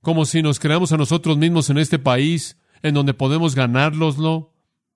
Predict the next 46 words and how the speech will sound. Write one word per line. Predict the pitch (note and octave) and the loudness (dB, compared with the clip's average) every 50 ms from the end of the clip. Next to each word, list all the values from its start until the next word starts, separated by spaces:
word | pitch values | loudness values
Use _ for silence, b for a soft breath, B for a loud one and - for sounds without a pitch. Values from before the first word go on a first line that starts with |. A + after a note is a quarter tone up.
| _ - | _ -4
en | C#3+ C#3 | 0 0
lugar | C#3 C3 C#3 D3+ D#3 D#3+ D3 | 0 2 2 0 0 0 0
de | D3+ D3 | 0 0
otro | C3+ C#3+ D#3 - E3 C#3+ | 0 0 0 0 0 0
lugar | C3+ B2+ D3 D3+ | 0 0 0 0
en | D3 C#3+ | 0 0
el | C3 B2 | -2 -2
mundo, | C3+ D3 D#3 D#3 | 0 -2 -2 0
en | D3+ | 0
donde | C#3 C3 A#2+ B2 B2 | 0 0 0 2 2
no | C#3 | 2
importa | D3+ C#3+ C3 D3+ D3+ C3+ - C#3+ | 0 0 0 0 0 0 0 -2
cuán | - C#3+ D3 | 0 0 -2
inteligente | C#3+ C3 C#3+ B2 A2+ G#2 - C#3 C#3+ D3 C3+ - D3+ C#3+ C3+ - b b b b | 0 0 0 -2 -2 -2 0 0 0 0 0 0 0 0 0 -2 b b b b
sea | b - - D3 | b 0 2 2
usted, | C#3+ C3+ - - D3+ D3+ | 2 2 0 0 0 0
no | D3+ D3+ | 0 0
importa | C3 C#3+ D3+ C#3 D3+ C#3+ | 0 0 0 0 0 -2
cuán | - - C#3+ D3 D3 C#3+ B2 - _ _ _ _ | 0 0 0 0 0 0 -2 -6 _ _ _ _
creativo | - D#3 C#3+ C3+ B2 - - D#3 E3 D#3 D#3+ D#3 C#3 A2+ - _ _ _ _ | -4 0 0 0 0 0 0 0 0 2 2 0 0 -2 -4 _ _ _ _
sea | - - - D3 | -10 -4 -2 0
usted, | D3 C3+ - - D3+ D3+ D#3 | 0 0 -2 -2 -2 0 0
lo | D3 C3+ | 0 0
mejor | B2 A#2+ G2+ C3 D#3 C#3+ | 0 0 0 0 0 0
que | D3 C#3+ | 0 -2
usted | - - D3+ C#3+ | -2 0 -2 0
puede | C#3 D#3 D3 C3+ | 0 0 0 0
hacer | A#2+ - - C#3+ D3 D3 | 0 0 2 2 2 2
es | D3 C#3+ C3 - | 2 2 0 0
tener | C#3 B2 A#2+ C3 C#3 D3 D3 C3+ A2 b b b | 0 2 2 4 2 2 0 -2 -4 b b b
una | b C#3 D3 D3+ C#3 B2 | b 0 2 2 2 0
choza | - - D3+ D3 A#2+ - C#3+ C#3 C3 A2 - b b b b b | 0 0 0 0 2 0 0 0 0 -2 -4 b b b b b
de | B2 B2+ B2 | -2 0 2
dos | A2+ B2+ C3+ C#3+ C3 - C#3+ | 2 2 2 0 -2 -2 -4
habitaciones. | C3 B2+ A#2 C3 B2 A2 - C#3+ C3+ B2+ C#3 D3 C#3 - - - _ _ _ _ _ _ _ _ _ - | -4 -4 -2 -2 -4 -2 0 0 0 0 0 -2 -4 -8 -12 -20 _ _ _ _ _ _ _ _ _ -10
¿Está | C#3 - - G#3+ | -8 -4 -2 -2
usted | G#3 D3+ - - E3+ D#3+ D#3+ D#3 D3+ | -2 -2 -2 0 0 2 2 2 2
engañándose | D3 C3 A2+ G#2 G#2 G#2+ A2+ B2 C3 C3+ C3 A#2+ - - A#2+ A#2 G#2 F#2+ - _ _ _ _ _ _ | 0 0 0 0 0 2 2 2 4 2 2 2 2 0 0 0 0 -2 -6 _ _ _ _ _ _
acerca | - B2 G#2+ C#3 D3 C#3+ C#3+ | -10 -8 -4 -4 -4 -4 -4
de | B2 | -4
quién | G#2+ C#3 C3+ C#3 | -2 0 0 0
es | C3 | 0
la | A#2+ G#2 | 0 -2
fuente | - A2+ A#2+ C3 C3 C#3 | 0 0 0 0 0 0
de | B2+ A#2+ | -2 0
todo? | - - B2 B2+ C#3+ E3 - | 0 0 0 0 -2 -4 -8